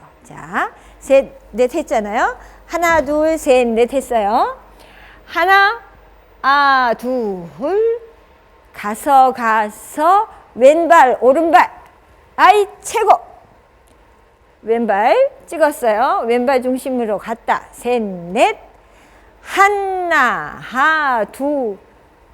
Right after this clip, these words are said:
울 하고 들었죠? 두, 울,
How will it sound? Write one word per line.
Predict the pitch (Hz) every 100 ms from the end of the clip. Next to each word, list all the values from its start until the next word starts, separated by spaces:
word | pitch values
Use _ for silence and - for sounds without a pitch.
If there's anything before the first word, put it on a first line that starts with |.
| _ _ -
울 | 494 415
하고 | 403 392
들었죠? | - 330 - 403 571 - - _ _ _
두, | - 320 359 302 208 160 - _ _ _ _ _
울, | -